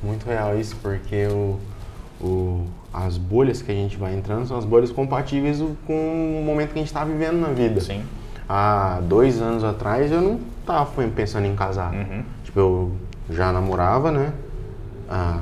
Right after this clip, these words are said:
Speaker 1: minha noiva hoje. E a gente tava começando a, é, falar um pouco mais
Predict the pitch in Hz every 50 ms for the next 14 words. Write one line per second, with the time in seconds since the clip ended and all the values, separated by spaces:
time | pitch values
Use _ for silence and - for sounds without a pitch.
0 | 85 85 87 87 90 90 90 90 92 95 98 98 92 95 92 90 92 98 - 101
1 | 98 107 127 160 170 - - - - - - - - - - - - - - -
2 | - - - - - - - - - - 113 113 123 127 135 139 143 139 147 151
3 | 151 151 160 160 165 175 185 190 185 - - - - - - - - 143 139 139
4 | 139 - 139 135 143 160 190 202 196 180 - - - - - - - - - -
5 | - 135 135 135 131 135 - 131 131 147 165 170 165 156 147 139 139 135 131 -
6 | 123 117 117 117 - - - - - - - - - 95 95 95 95 95 98 95
7 | 92 92 92 92 90 90 90 - - - - - - - - - 98 101 104 107
8 | 110 107 101 - 117 117 117 117 120 110 107 104 104 101 - - -